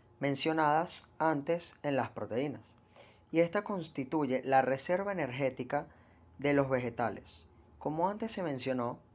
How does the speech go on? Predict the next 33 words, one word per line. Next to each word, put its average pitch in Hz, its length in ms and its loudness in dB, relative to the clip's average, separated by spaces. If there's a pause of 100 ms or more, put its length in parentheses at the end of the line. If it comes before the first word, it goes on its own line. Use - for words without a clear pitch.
(320)
la 139 220 6
amilosa 127 560 0
y 175 160 -2
amilopectina 131 880 -2 (260)
son 127 240 -4
polisacáridos 113 800 -2
que 131 160 0
el 131 100 2
organismo 127 560 0
puede 160 300 2
degradar 131 540 2
mediante 120 520 0
las 117 140 -2
enzimas 156 720 -6
amilasa 131 680 0
y 165 180 -2
glucosidasa. 160 1000 -4 (1040)
En 165 160 2
dos 180 140 4
mil 233 180 -2
siete, 151 420 0
un 156 140 -2
grupo 180 240 -2
de 208 60 -4
investigadores 131 680 -2
de 175 80 -2
la 151 80 -2
Universidad 120 720 -2
Estatal 135 540 0
de 123 80 2
Arizona 120 560 -2
en 139 200 -4
Tempe 131 380 -2